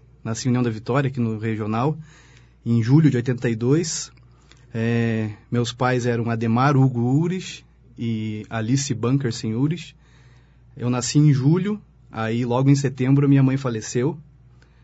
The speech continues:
Aí eu fui morar com meus tios, Alice Ures Reis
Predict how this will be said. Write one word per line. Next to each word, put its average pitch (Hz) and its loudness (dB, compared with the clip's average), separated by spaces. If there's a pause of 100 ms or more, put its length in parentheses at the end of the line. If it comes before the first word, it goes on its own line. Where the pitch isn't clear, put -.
(180)
Aí 110 -2
eu 131 2
fui 143 2
morar 139 2 (380)
com 131 0
meus 139 4
tios, - 0
Alice 123 0
Ures 120 -4
Reis 147 -4